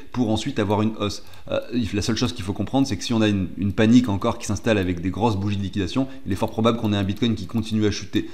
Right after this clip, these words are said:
mais qui perdra probablement pas autant en pourcentage que ce qu'il a perdu précédemment, puisque là on revient sur des niveaux, comme je le dis, avec beaucoup d'acheteurs qui sont présents, qui ont leurs ordres d'achat sur des niveaux spécifiques, par exemple aux trente mille ou aux vingt-cinq mille dollars, qui vont bloquer, euh, cette chute finalement, hein, de façon logique et naturelle.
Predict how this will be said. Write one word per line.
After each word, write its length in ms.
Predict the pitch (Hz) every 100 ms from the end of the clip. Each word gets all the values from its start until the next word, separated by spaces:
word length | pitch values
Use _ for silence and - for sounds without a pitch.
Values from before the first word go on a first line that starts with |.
| -
mais 120 | 110
qui 120 | 127
perdra 300 | 123 127 117
probablement 480 | 123 107 113 120 123
pas 160 | 135 131
autant 260 | 127 131
en 40 | 120
pourcentage 560 | 120 - 110 139 143
que 80 | 110
ce 60 | -
qu'il 120 | 110
a 80 | 104
perdu 220 | 104 107
précédemment, 520 | 107 101 95 101 131 -
puisque 200 | - -
là 120 | 110 117
on 120 | 107
revient 360 | 110 110 104 127
sur 160 | 104
des 100 | 101
niveaux, 240 | 98 98 117
comme 140 | 104
je 40 | 92
le 80 |
dis, 140 | 90 123 -
avec 280 | - 101 101
beaucoup 240 | 120 135 147
d'acheteurs 380 | 117 110 131
qui 160 | 127 95
sont 160 | - 117
présents, 460 | - 131 110 135 - -
qui 140 | -
ont 60 | 113
leurs 260 | 110 101 127
ordres 260 | 123 117
d'achat 360 | 113 110 120 104 -
sur 160 | - 110
des 100 | 110
niveaux 220 | 110 127
spécifiques, 540 | 127 104 - 110 110
par 100 | 87
exemple 300 | 90 104 101
aux 20 |
trente 240 | 95 104 95
mille 160 | 110 98 -
ou 120 | 107
aux 40 | 101
vingt-cinq 240 | 104 101
mille 140 | 98
dollars, 320 | 87 90 104 - -
qui 140 | - 104
vont 100 | 120
bloquer, 540 | 101 120 123 123 127 - -
euh, 100 | 98
cette 200 | - 107
chute 240 | - 110
finalement, 400 | - 90 85 82
hein, 20 |
de 80 | 85
façon 320 | 82 82 104
logique 380 | 104 98 98 113
et 20 |
naturelle. 380 | 92 87 85 80